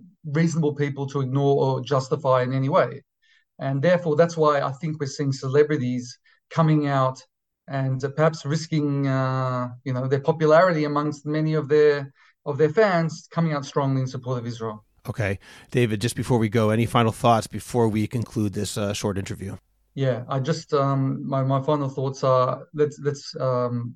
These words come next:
Speaker 1: pray together for the safety of our soldiers, the safety of our civilians, the safety of our civilians that have been captured and are still, uh, in Gaza with Hamas. May they be, please Hashem, may they be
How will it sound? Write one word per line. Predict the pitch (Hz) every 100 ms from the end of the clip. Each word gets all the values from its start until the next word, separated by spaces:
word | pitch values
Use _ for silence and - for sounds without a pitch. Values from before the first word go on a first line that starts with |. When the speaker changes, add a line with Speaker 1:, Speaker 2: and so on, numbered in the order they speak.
| -
Speaker 1:
pray | 156 147
together | 143 135 131 139 165 185 - _ _ _ _ _
for | 139 131 131 131
the | 131
safety | 127 151 139 139
of | 131 120
our | 127
soldiers, | 117 156 147 147 170 180
the | 135
safety | 127 156 156 151
of |
our | 131
civilians, | - 127 135 139 170 190 185 - _ _ _ _ _ -
the |
safety | 131 160 151 156 147
of | 123 123
our | 147 147 139 131
civilians | 135 131 139 139 135 139
that | 127
have | 127
been | 127 120
captured | 143 139 - 170
and | 139 131
are | 123
still, | - - 156 147 139 139 _ _ _ _ -
uh, |
in | 127 147 151
Gaza | 143 139 143 156 156 156 - _ -
with | 131 139 -
Hamas. | 131 143 180 196 - -
May | 135
they | 131
be, | 123 131 131 -
please | 156 151 139
Hashem, | 135 - 151 143
may | 131
they | 127
be | 123